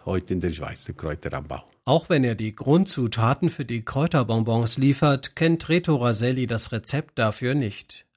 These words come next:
Speaker 2: Anders sieht das natürlich aus bei den eigenen Kräuter- und Teemischungen, die in Schweizer Supermärkten verkauft werden.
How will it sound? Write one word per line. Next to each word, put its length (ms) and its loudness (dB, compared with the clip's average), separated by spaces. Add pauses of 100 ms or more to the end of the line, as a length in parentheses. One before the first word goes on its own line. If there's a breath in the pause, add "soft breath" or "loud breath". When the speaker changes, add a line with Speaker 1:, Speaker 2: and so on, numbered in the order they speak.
(100)
Speaker 2:
Anders 420 2
sieht 180 0
das 160 2
natürlich 480 0
aus 260 2
bei 140 0
den 160 0
eigenen 600 0
Kräuter- 520 0
und 180 -4
Teemischungen, 800 2 (220 loud breath)
die 200 0
in 160 0
Schweizer 400 0
Supermärkten 680 2
verkauft 580 -2
werden. 400 0